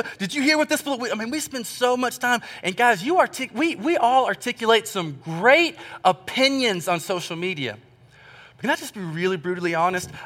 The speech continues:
I wish we cared more and had more passion for getting the gospel of Jesus Christ out into the world than we did to let everybody know our political opinions of what's going on right now.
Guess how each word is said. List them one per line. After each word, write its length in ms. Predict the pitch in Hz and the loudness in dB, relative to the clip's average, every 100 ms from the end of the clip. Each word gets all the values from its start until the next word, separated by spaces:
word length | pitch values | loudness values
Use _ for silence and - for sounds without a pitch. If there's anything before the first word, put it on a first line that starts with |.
| - | 0
I 140 | - | 2
wish 220 | 359 302 208 | 2 0 -2
we 120 | 214 | -4
cared 320 | - 185 143 | 2 2 2
more 560 | 143 160 190 240 247 240 - | -2 0 4 6 6 4 -2
and 120 | 175 | 4
had 160 | 180 151 | 4 4
more 200 | 180 214 | 4 4
passion 460 | 196 196 214 220 | 6 6 6 2
for 160 | - 185 | -2 0
getting 220 | 190 180 | 0 0
the 60 | 156 | 0
gospel 420 | 160 185 - 185 | 0 0 -2 -6
of 100 | 143 | -4
Jesus 320 | 170 175 165 | -8 -8 -6
Christ 400 | - 165 196 - | 0 2 2 2
out 180 | 170 175 | 4 4
into 180 | 156 165 | 0 -8
the 60 | |
world 280 | 156 165 175 | 0 2 2
than 120 | 165 | 2
we 60 | 160 | -6
did 280 | 139 180 196 | -2 -2 2
to 80 | 160 | 4
let 180 | 160 | 4
everybody 460 | 160 160 156 156 156 | 4 2 6 4 4
know 180 | 151 160 | 2 2
our 60 | |
political 480 | 156 139 151 151 156 | 2 0 -2 -2 -6
opinions 460 | 139 151 160 160 143 | -8 -6 -8 -8 -8
of 100 | 123 | -8
what's 160 | 143 | -8
going 240 | - 139 131 | -4 -4 -2
on 160 | 123 | -4
right 180 | 117 - | -6 -12
now. 180 | - - | -16 -18